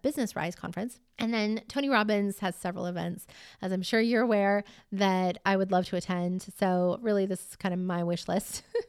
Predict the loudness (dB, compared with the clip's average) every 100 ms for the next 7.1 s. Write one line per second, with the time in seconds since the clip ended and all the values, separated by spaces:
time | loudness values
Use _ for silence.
0 | _ -12 -8 -4 -2 2 2 2 -2 -4
1 | -4 -6 -4 -6 -6 -6 -6 -6 -8 -10
2 | -14 -14 0 4 6 6 2 -2 -10 4
3 | 6 8 6 4 2 0 4 6 6 4
4 | 0 0 -4 -8 _ -4 -2 -2 -2 -2
5 | 0 -2 -4 -10 -6 -6 -2 -4 -4 -4
6 | 0 2 0 -2 -8 -20 -20 -20 -8 0